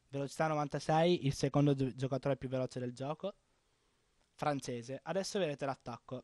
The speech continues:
Per adesso abbiamo un misto di Serie A, molta Serie A e co-, campionato francese. Alla destra,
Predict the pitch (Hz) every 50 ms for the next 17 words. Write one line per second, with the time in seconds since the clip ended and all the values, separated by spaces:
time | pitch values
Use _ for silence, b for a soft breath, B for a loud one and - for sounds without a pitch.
0 | _ - - 170 180 214 214 - 190 160 156 147 143 143 139 139 147 147 151 147
1 | 143 135 - - - 139 131 131 127 127 123 123 120 - b b b b b b
2 | b b b b b - - - 165 156 156 151 151 165 190 - _ _ _ _
3 | _ _ - 156 170 170 160 - 156 139 - 156 156 160 165 175 190 - - _
4 | _ - - 139 135 131 131 131 120 - _ _ _ - - 160 135 - - -
5 | 156 147 135 156 147 135 139 131 - 123 120 120 - 120 113 110 117 117 - _
6 | _ _ b b b b b b b b b b b 139 139 151 156 165 165 170
7 | 165 - - - 185 214 214